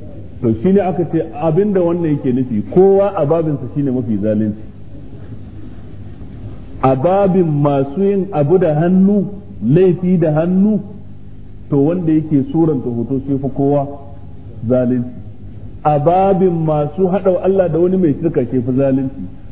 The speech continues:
A babin masu magana ta ƙarya, wanda ya ɗauki magana ya jingina wa Allah ke fi kowa zalunci. A babin masu kaza,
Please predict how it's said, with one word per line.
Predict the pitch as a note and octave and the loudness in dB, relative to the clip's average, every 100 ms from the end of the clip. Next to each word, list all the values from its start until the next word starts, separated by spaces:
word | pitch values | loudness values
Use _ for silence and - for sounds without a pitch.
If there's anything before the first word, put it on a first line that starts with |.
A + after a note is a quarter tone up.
| - | -4
A | D#3+ D3+ | -2 2
babin | F3 G3 F#3+ F#3 E3+ | 2 2 2 0 0
masu | D#3+ D3+ F#3 | 0 0 0
magana | F#3+ F3 F#3+ F3+ D#3 | 2 2 2 -2 -2
ta | F#3 | -2
ƙarya, | - G3+ G#3 G#3+ F#3+ - - - | 0 0 2 0 -2 -8 -14 -2
wanda | B2+ F3+ E3+ | 0 2 2
ya | E3+ | 2
ɗauki | D3 D3 | 0 0
magana | D#3 D#3+ D3+ | 2 2 2
ya | C#3+ | 0
jingina | D#3 E3 C#3+ D#3 | 0 0 0 2
wa | D3+ C3+ | 0 0
Allah | C#3+ C#3+ A2+ - | -2 0 -2 -2
ke | C3+ | -2
fi | C3+ | 0
kowa | D3 C#3 C#3 | 2 2 2
zalunci. | C#3 C3+ C3+ C3 - - - - - | 0 -2 -2 -6 -10 -14 -16 -14 0
A | C#3+ | 0
babin | C#3+ F#3 G3 F#3 E3+ | 2 2 2 0 0
masu | D#3 D3+ | 0 0
kaza, | F#3 D#3+ E3+ | -2 0 -2